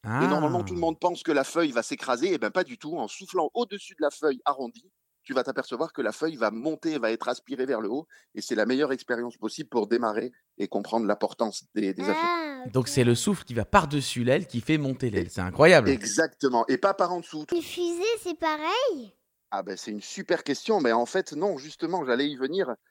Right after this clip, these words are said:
Speaker 2: Une fois que l'avion est aspiré, donc ça crée une force qu'on appelle une portance. Donc c'est très compliqué, mais je vais te donner juste le nom. C'est une portance qui va donc,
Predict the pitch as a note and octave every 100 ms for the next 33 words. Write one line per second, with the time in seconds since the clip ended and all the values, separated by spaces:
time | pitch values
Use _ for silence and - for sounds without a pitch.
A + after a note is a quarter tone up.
0 | _ _ - E3+ - G3+ F#3+ - D#3+ D#3+
1 | C#3 D3+ F3+ - B2 B2 - - C3 G3+
2 | A3+ B2+ - - - - C3 A#2+ - G3+
3 | - - B2 A#2 C#3 A#2+ G#2 - F#3+ -
4 | D#3+ - - _ _ - F#2 - - C#3
5 | C3 D3 D#3+ G3 A#2+ A#2+ G#2+ A2+ G2+ C3
6 | - B2+ F#3 G#3 - - - - - -
7 | C3+ - A3+ - G3+ A3+ - - B2+ A#2+
8 | B2+ G3+ -